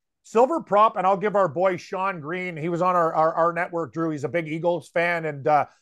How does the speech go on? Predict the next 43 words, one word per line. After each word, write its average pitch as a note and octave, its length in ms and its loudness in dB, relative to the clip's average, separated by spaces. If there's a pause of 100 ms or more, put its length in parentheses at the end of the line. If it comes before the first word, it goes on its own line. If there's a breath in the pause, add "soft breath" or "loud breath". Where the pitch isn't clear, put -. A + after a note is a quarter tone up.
he A3 100 4
actually A3 340 0
brought E3 340 0
this F#3 160 -6
one F#3+ 120 -8
to E3+ 80 -6
the D3+ 100 -6
attention E3 460 -4
of D3 60 -8
me D3+ 100 -8
and D3+ 80 -8
Morency D#3 320 -2
when D#3 100 -4
we D3 80 -2
were C#3 60 -4
doing D3+ 260 -4
the C#3 80 -8
show. D#3+ 320 2
Mahomes G3+ 540 0 (160)
under D4+ 320 -2
nine A3+ 320 -2
and A3 100 -8
a F#3+ 40 -6
half G3 280 -4
yards F#3 420 0
first F3+ 280 -10
completion. D#3 520 -10 (460)
It's - 80 -20
kind B3 160 4
of G#3+ 40 -2
a F3 60 4
weird D#3+ 340 0
prop, F#3+ 280 2
but E3 120 -2
I F3 120 -2
thought G#3 260 -2
about G3+ 220 -2
it. D#3 80 -8
I D#3+ 60 -6
go, D3 120 -6
You C3 100 -14
know F#3+ 80 -8
what? D4+ 220 2